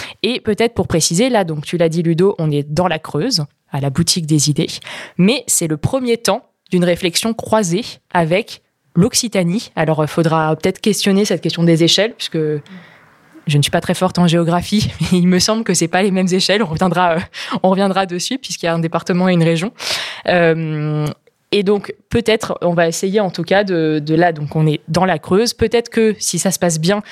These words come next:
euh, la prochaine fois, nous ferons aussi, euh, l'exercice, euh, en Occitanie pour pouvoir, euh, croiser les, les formes. En tout cas, on attend vos retours puisqu'on, on tâtonne sur la forme. Donc, au cours de l'épisode, vous entendrez Elsa et Marie qui ont monté, euh, ces échanges, mais aussi,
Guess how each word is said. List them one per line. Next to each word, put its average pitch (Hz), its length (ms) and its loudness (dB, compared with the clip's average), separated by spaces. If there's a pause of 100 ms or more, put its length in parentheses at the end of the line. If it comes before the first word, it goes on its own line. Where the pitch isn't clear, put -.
(240)
euh, 156 320 4
la 156 100 2
prochaine 190 320 0
fois, 208 180 0
nous 170 140 -6
ferons 160 340 -6
aussi, - 540 0 (100)
euh, 160 200 4
l'exercice, 175 640 0
euh, 151 200 0 (160)
en 208 140 4
Occitanie 185 600 0 (320)
pour 165 160 -4
pouvoir, 175 260 2
euh, 160 80 0
croiser 170 340 2
les, 151 320 -2
les 170 180 2
formes. 202 260 0
En 160 40 -8
tout - 60 -16
cas, 196 80 -4
on 190 80 2
attend 165 220 0
vos 170 160 4
retours 170 280 -4
puisqu'on, - 380 -2
on 165 80 4
tâtonne 160 320 0
sur 180 140 0
la 160 100 2
forme. 147 240 -2 (800)
Donc, 185 220 0 (100)
au 240 80 2
cours 240 160 0
de 233 80 2
l'épisode, 196 640 0 (340)
vous 175 160 2
entendrez 180 520 0
Elsa 185 260 2
et 170 80 0
Marie 170 260 -2
qui - 140 -8
ont 151 60 -2
monté, 190 440 2
euh, 156 220 0
ces 156 240 0
échanges, 214 540 2
mais 202 180 2
aussi, 196 480 0